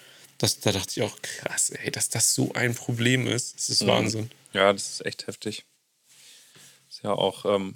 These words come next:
Speaker 2: im, möchte ich jetzt im Detail nicht anschneiden, aber, äh, ist vielleicht das, das, das Wort, jeder mal gehört hat, also das Wort Fe-, Femizid, also Tötungen durch Männer an Frauen, also Partner,
Speaker 1: Ah, das
Speaker 2: Ex-Partnerin,
Speaker 1: meinst du. Ja,
Speaker 2: ne?
Speaker 1: okay.
Speaker 2: Also das,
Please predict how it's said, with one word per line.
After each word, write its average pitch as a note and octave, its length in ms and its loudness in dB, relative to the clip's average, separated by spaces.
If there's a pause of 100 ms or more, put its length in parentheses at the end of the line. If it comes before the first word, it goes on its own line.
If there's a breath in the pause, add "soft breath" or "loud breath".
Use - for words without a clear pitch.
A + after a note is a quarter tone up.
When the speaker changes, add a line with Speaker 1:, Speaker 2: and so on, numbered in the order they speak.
(160)
Speaker 2:
im, A#2+ 260 0
möchte A#2 300 4
ich A#2 60 2
jetzt - 320 2
im A2 200 -2
Detail G#2+ 300 0
nicht A#2+ 200 -4
anschneiden, A2 520 0
aber, G2 260 0 (640 soft breath)
äh, G2 120 -2
ist F#2+ 120 -4
vielleicht - 320 -2
das, G2+ 120 -4
das, - 240 -4
das - 220 -8
Wort, A2 240 8
jeder A#2+ 140 4
mal A2 140 2
gehört G#2+ 320 2
hat, - 180 -4 (220)
also G2 160 -8
das - 200 -14
Wort G2+ 120 -2
Fe-, - 280 -2
Femizid, D3+ 840 -2 (1200 soft breath)
also G2+ 280 0 (160)
Tötungen B2 680 4 (180)
durch A2 560 2 (760)
Männer A2 520 4
an G#2 180 2
Frauen, F#2 600 4
also F2+ 200 -4 (720)
Partner, G#2 400 4
Speaker 1:
Ah, F#2+ 40 4
das - 100 4
Speaker 2:
Ex-Partnerin, G2 760 6
Speaker 1:
meinst F#2+ 240 0
du. - 60 -8
Ja, G#2 260 4
Speaker 2:
ne? F#2+ 120 2
Speaker 1:
okay. G2 100 -2
Speaker 2:
Also F#2 180 -2
das, - 360 -2